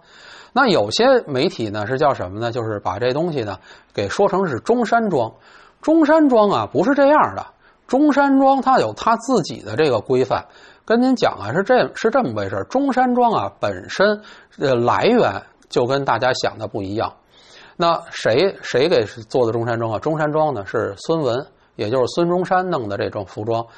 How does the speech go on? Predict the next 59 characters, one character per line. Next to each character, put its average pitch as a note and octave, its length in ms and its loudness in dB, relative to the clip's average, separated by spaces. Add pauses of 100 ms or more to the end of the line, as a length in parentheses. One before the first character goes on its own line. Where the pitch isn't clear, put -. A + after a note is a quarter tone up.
(180)
叫 A#2+ 360 2
做 G2+ 260 -2
中 B2 240 -4
山 A#2 200 -4
装。 A2 280 -8
实 - 160 -2
际 C#4+ 100 2
上 F#3 160 -2
它 A#3 240 -2
也 D3+ 300 -4
是 D3+ 240 2
呢， A#2 120 -4 (280)
这 C3 180 0
个， G#2+ 400 -2
呃， G#2+ 320 -2
说 - 220 0
白 G#2 180 -2
了 B2 120 2
吧， G#2+ 140 0
日 D#3+ 140 2
本 G#2+ 160 -2
学 A2 200 -6
生 D3 140 -2
装 D#3 200 2
的 B2 80 -2
一 A#2+ 160 -2
种 G2 100 -8 (100)
变 F#3 240 0
体， - 240 -18 (360)
对 B2 100 0
吧？ G#2+ 100 0
它 E3 120 2
是 D3 80 2
一 D3+ 60 -4
个 E3 80 2
变 E3 260 0
体。 - 200 -16 (460)
那 G3 120 2
但 B3+ 200 4
是 G#3+ 160 2
呢， D3+ 160 2 (120)
各 G3+ 120 4
位 D#3+ 140 4
知 G3+ 160 2
道 F#3 100 4
这 C#3 160 2
个 G#2+ 160 0 (120)
孙 G3 180 -2
中 G#3 180 0
山 G#3 240 0
这 D3 100 -2
名 G#2 400 -6
字 F#3 140 0
是 A#2 120 -2
怎 G2 100 -4
么 - 140 -12
来 - 280 -8
的 F#2+ 100 -12
吗？ - 140 -14